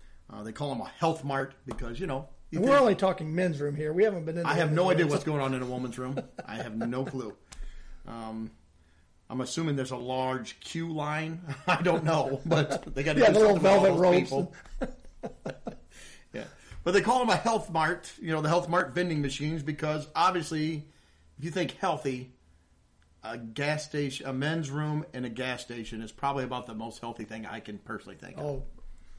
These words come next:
Speaker 2: right next to the You Touch Massage. It's
Speaker 1: <laughs> That's
Speaker 2: probably
Speaker 1: right. Or, or the You Pull It down the street. I don't know which one, but,
Speaker 2: <laughs>
Speaker 1: but, uh,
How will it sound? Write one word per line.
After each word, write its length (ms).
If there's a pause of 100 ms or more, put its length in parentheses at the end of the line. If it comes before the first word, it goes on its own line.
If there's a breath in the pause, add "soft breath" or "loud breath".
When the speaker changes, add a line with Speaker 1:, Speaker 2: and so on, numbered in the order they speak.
(180)
Speaker 2:
right 320
next 280
to 100
the 400 (240 soft breath)
You 160
Touch 300
Massage. 580
It's 200
Speaker 1:
<laughs> 0
That's 40
Speaker 2:
probably 360
Speaker 1:
right. 160
Or, 160 (120)
or 160
the 80
You 160
Pull 240
It 100
down 220
the 60
street. 420
I 120
don't 180
know 140
which 240
one, 360 (100)
but, 360
Speaker 2:
<laughs> 1700
Speaker 1:
but, 320
uh, 40